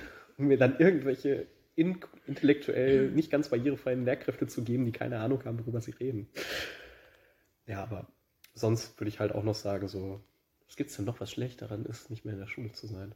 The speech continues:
Ich glaub, das war's schon. Vielleicht eher noch als Pro, Freizeitaktivitäten gehen auch unter der Woche nachmittags. Kein Sportunterricht in der achten Stunde.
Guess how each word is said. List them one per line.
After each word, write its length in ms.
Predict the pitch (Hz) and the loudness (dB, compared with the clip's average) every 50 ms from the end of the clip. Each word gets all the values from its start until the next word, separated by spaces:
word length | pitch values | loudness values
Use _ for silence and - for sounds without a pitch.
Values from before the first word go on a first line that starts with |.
| _ _ | _ _
Ich 60 | _ | _
glaub, 160 | - - - | -20 -20 -18
das 120 | 123 - | -16 -10
war's 200 | - 110 110 113 | -6 -4 -4 -4
schon. 260 | - - 104 101 107 - _ _ _ _ _ _ _ _ _ _ _ _ _ _ _ _ _ _ _ | -4 -6 -8 -8 -12 -14 _ _ _ _ _ _ _ _ _ _ _ _ _ _ _ _ _ _ _
Vielleicht 200 | _ - 131 131 | _ 0 0 2
eher 160 | - - 143 | 4 6 8
noch 160 | 151 151 143 135 | 8 6 6 4
als 180 | 120 120 - | 0 -2 -4
Pro, 440 | - - - 147 139 143 143 143 - - - | -12 0 2 4 4 4 2 0 -6 -10 -4
Freizeitaktivitäten 760 | - 135 135 - - - 120 - - 113 - - 127 - 131 | -4 -4 -2 -2 -6 -8 -8 -6 -8 -8 -6 -6 -8 -8 -6
gehen 200 | 113 - 107 110 | -6 -6 -6 -6
auch 140 | - 120 - | -6 -10 -6
unter 280 | - 120 127 - - 107 | -6 -6 -6 -4 -6 -6
der 100 | 107 104 | -4 -4
Woche 200 | 107 107 - 104 | -6 -6 -6 -8
nachmittags. 640 | 101 107 - - 107 - - - _ _ - - _ _ _ _ _ _ _ _ _ _ _ _ _ _ _ _ _ _ _ _ _ _ _ _ _ _ _ _ _ _ _ _ _ _ - | -8 -8 -10 -10 -12 -12 -14 -20 _ _ -20 -20 _ _ _ _ _ _ _ _ _ _ _ _ _ _ _ _ _ _ _ _ _ _ _ _ _ _ _ _ _ _ _ _ _ _ -8
Kein 180 | - 107 110 | -4 -4 -4
Sportunterricht 640 | 110 - - 123 123 - - 113 - - 117 - - | -4 -2 0 0 2 2 2 0 0 -2 -6 -10 -6
in 60 | 110 | -6
der 100 | 107 101 | -6 -6
achten 200 | 104 - - 107 | -6 -8 -10 -14
Stunde. 400 | 104 - - 110 104 104 101 104 | -14 -10 -6 -4 -4 -2 -4 -6